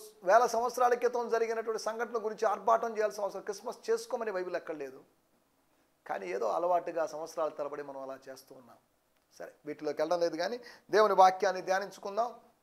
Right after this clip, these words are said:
అలాగని కొంతమంది అంటారు, "మనకు ప్రతిరోజు క్రిస్మస్, ప్రతి ఆదివారం క్రిస్మస్" అని. క్రిస్మస్ అనే మాట యొక్క అవసరత కూడా అక్కడ లేదు. ప్రతిరోజు క్రిస్మస్ ఏంటి? ప్రతి ఆదివారం క్రిస్మస్ ఏంటి?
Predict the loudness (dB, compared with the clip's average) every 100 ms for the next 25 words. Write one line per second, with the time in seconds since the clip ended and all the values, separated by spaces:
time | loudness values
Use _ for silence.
0 | _ _ _ _ _ _ _ _ _ _
1 | _ 0 2 2 2 0 0 0 0 0
2 | 0 -2 -4 -4 0 0 0 -4 -8 -8
3 | -10 -8 -4 0 0 0 -2 -2 -12 -12
4 | -16 -16 -20 _ -20 -20 -12 -10 -8 -8
5 | -8 -6 -8 -8 -8 -6 -6 -8 -10 -10
6 | -8 -8 -12 -18 -20 _ _ _ _ _
7 | _ _ _ _ _ _ _ _ _ _
8 | _ _ -10 -2 -2 -2 -8 -8 -10 -8
9 | -8 -10 -16 -20 _ _ _ _ _ _
10 | _ -10 -4 0 0 2 4 4 4 4
11 | 0 -8 -8 -10 -10 -10 -12 -18